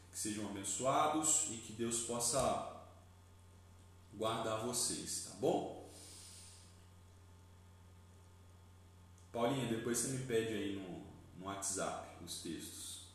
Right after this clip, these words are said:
Vamos encerrar aqui porque tá acabando, tá bom? Gente, um grande abraço, que Deus os abençoe,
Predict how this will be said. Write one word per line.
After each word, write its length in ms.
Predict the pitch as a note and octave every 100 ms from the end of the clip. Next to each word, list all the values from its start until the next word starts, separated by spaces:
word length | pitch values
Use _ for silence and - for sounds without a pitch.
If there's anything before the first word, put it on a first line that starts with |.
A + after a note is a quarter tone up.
| -
Vamos 260 | E2+ F2 F#2+
encerrar 300 | - G2 F#2+
aqui 180 | E2+ F2
porque 200 | F2 -
tá 120 | -
acabando, 440 | - G2+ E2+ D#2+
tá 180 | - -
bom? 500 | F#2 D3+ - - - - - - -
Gente, 460 | C#3+ C3 F#2+ - G#2+
um 40 |
grande 240 | C3 E3 E3+
abraço, 760 | B2 A2+ A#2 - - E3 - - - - - - - - - B2
que 40 |
Deus 320 | A#2+ C3+ C3+
os 180 | C3 B2
abençoe, 680 | A#2 A2 - C#3 C#3+ C#3+